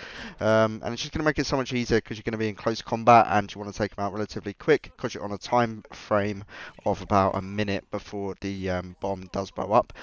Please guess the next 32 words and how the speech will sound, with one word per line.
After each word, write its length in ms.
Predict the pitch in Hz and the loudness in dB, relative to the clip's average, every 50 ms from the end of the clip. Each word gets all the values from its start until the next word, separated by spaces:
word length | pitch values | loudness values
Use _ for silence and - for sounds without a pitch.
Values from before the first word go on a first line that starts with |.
| - - - - | -16 -18 -16 -14
So 300 | - - 113 113 117 117 | -4 2 4 4 4 4
once 220 | - 151 165 165 | 2 0 -2 -2
you've 100 | - - | -4 -2
cleared 220 | - 156 151 - - | 0 0 0 0 -2
the 80 | 113 | -2
room 300 | 127 131 131 135 131 123 - | -2 0 0 0 -2 -4 -2
and 320 | - 107 101 104 98 - | -2 0 0 -2 -4 -8
you've 160 | 107 98 - - | -10 -10 -10 -10
disarmed 380 | - 107 - 110 104 95 98 | -10 -6 -2 -2 -2 -2 -4
the 60 | - | -4
bomb, 280 | 98 - 131 131 123 117 - | 0 2 2 2 0 -2 0
grab 180 | - 131 123 - | 2 2 2 2
the 100 | - 104 | 0 -2
hostage 460 | 110 113 - - - 120 110 - - - - - - - | -2 -4 -2 -2 -2 -2 -2 -4 -8 -14 -16 -18 -14 -8
and 140 | - 104 107 | -4 0 2
then 160 | 107 107 104 | 2 2 2
have 300 | 98 - - 131 120 - | 0 0 2 2 2 2
your 80 | 156 147 | 0 -6
friend 420 | - - 135 123 127 135 139 - - - - - - _ _ _ _ _ _ _ _ - - 135 | 0 4 6 6 6 4 0 -10 -14 -18 -20 -20 -20 _ _ _ _ _ _ _ _ -12 -12 -10
drive 300 | - - 113 110 113 - | -6 2 4 6 6 4
the 80 | - 107 | 2 0
vehicle. 540 | 107 107 104 104 - - 110 107 107 - - - _ _ - | 0 0 0 0 -2 -4 -6 -6 -6 -8 -12 -18 _ _ 0
Um, 480 | 107 104 104 101 98 98 98 101 101 95 | 0 2 2 0 -2 -6 -10 -12 -10 -10
the 80 | - 110 | -10 -10
quads 300 | - - 156 151 - - | -2 2 2 2 2 0
are 60 | 117 | -4
probably 240 | - - 120 120 120 | -6 -4 -2 -2 0
the 180 | 110 104 78 110 | 0 -2 -2 -2
easiest 300 | 117 107 - 107 104 - | -2 -2 -2 -4 -6 -4
to 60 | - | -4
get 80 | - | -4
onto. 420 | 101 104 104 104 - - 113 113 | -4 -4 -6 -8 -8 -6 -6 -6